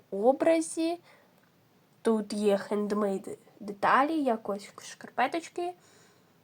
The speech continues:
І ось ці рукава. Ф-, її футболка, її спідниця. Ось ця штучка не її. Але вона тут і є. У волоссі майже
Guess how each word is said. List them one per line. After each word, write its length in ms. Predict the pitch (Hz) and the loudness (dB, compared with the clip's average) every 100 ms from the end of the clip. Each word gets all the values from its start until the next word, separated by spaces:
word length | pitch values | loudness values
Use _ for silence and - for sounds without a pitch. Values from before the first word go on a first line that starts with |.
| _ _ | _ _
І 280 | 226 247 277 | -4 0 2
ось 300 | 302 320 - | 2 0 -6
ці 180 | - 233 | -2 0
рукава. 920 | 247 247 269 226 - - - 185 180 | 0 2 2 2 -6 -4 -2 0 0
Ф-, 160 | - - | -2 -8
її 260 | 202 214 208 | -8 -6 -6
футболка, 500 | 208 214 302 349 320 | -6 2 2 2 -2
її 220 | 247 214 | -2 -4
спідниця. 640 | - 196 226 320 - 330 330 _ _ _ _ _ _ - | -10 -8 -6 -6 -2 -4 -4 _ _ _ _ _ _ -6
Ось 260 | 196 196 | -6 -6
ця 200 | - 190 | -4 -4
штучка 640 | 196 - - 202 - - | -4 -12 -12 -12 -12 -12
не 160 | 185 185 | -10 -10
її. 920 | 180 185 175 180 180 196 185 269 392 _ _ - - _ _ _ _ _ _ _ | -8 -10 -10 -12 -10 -8 -4 -4 -4 _ _ -20 -20 _ _ _ _ _ _ _
Але 360 | - 175 170 196 | -6 -2 0 0
вона 300 | 247 302 - | 0 0 -2
тут 280 | - 254 320 | -4 -6 -4
і 60 | |
є. 400 | 285 214 160 185 208 _ _ _ _ _ _ _ _ _ _ _ _ _ _ _ _ _ _ _ _ _ - - _ _ _ | -4 -6 -6 -8 -10 _ _ _ _ _ _ _ _ _ _ _ _ _ _ _ _ _ _ _ _ _ -20 -20 _ _ _
У 80 | 202 | -6
волоссі 1200 | 220 226 240 254 254 254 - - - 240 233 233 - _ _ _ _ _ | 2 4 6 6 4 2 -2 -2 0 4 4 2 -4 _ _ _ _ _
майже 1120 | 214 233 262 269 269 254 214 208 196 214 - | 2 6 10 10 10 8 8 6 2 -4 -4